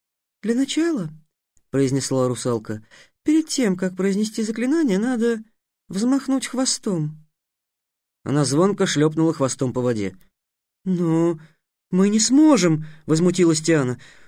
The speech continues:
«У нас хвостов нет». «У Волхозаба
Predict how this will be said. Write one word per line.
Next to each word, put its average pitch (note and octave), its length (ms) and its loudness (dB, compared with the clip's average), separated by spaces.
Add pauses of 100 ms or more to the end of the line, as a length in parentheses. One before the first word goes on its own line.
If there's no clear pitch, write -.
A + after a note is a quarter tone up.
«У G#3 80 2
нас A3+ 280 2
хвостов C#4 580 2
нет». C#3+ 300 -2 (680)
«У A2+ 180 -2
Волхозаба F#3+ 840 -4